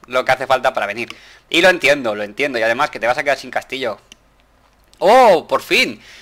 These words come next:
Habéis terminado de leer la vida de Alexan-, de Alixenus el Grande. Vuestra habilidad para el, de liderar ha aumentado un punto.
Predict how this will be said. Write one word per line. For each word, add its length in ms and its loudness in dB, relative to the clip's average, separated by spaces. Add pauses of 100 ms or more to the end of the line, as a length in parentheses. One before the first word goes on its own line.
(100)
Habéis 140 0
terminado 260 0
de 60 4
leer 140 4
la 80 2
vida 160 4
de 80 4
Alexan-, 560 -2
de 280 2
Alixenus 960 -2
el 180 0
Grande. 360 2
Vuestra 240 -4
habilidad 280 -2
para 120 2
el, 260 -8
de 140 -6
liderar 260 -2
ha 40 0
aumentado 520 -4
un 160 -6
punto. 380 -10